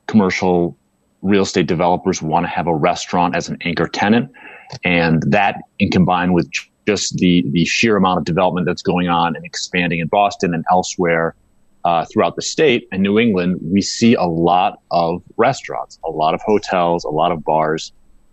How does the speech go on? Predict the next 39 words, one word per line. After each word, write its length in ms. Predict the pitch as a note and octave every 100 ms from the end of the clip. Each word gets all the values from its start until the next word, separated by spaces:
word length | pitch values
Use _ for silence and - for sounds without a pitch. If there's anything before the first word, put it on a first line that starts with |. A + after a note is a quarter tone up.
| -
And 260 | F2+ F2 E2
so 80 | F2+
that 200 | F#2 -
creates 560 | - F#2+ F2+ F#2 -
just 240 | - F#2+ F#2
a, 140 | F2
a 120 | E2+ F#2
whole, 480 | - G#2 F#2+ F2 _ -
uh, 380 | E2+ E2 E2 D2+ - -
host 380 | - B2 - G2
of 180 | C#2+
work 400 | F#2 F2+ E2+ - - - _ -
within, 600 | F2 F2 D#2+ F2 D#2+ D#2 -
within 280 | F2 E2+
the 80 | D#2+
space. 480 | D2+ - C#2 B1+ -
So 440 | - - F2 E2 D#2+ - - - -
that's 180 | G#2+ -
primarily 640 | - - G#2 A2+ B2+ C3
what 440 | G2+ G2 G2 G2 G2
I 120 | F#2+
do. 340 | - D#2+ E2+ - -
And, 420 | F2+ F2+ F2 F2 -
uh, 180 | F#2 - -
as 160 | - G#2+
it 80 | A2
comes 240 | B2+ G#2+
to 100 | -
leasing, 380 | G2+ C3+ C3+ F2+
you 40 |
know, 120 | F2+ F#2
I 160 | A#2+
always 260 | E3 D#3+ -
think 140 | G2+
leasing 380 | F#2 G#2+ G#2 G2+
is 80 | E2
an 100 | F2 G2
interesting 640 | - F#2+ - F#2 E2+ E2 _ _ _ _ _ _ _ -
part 440 | - G#2+ F#2+ F#2+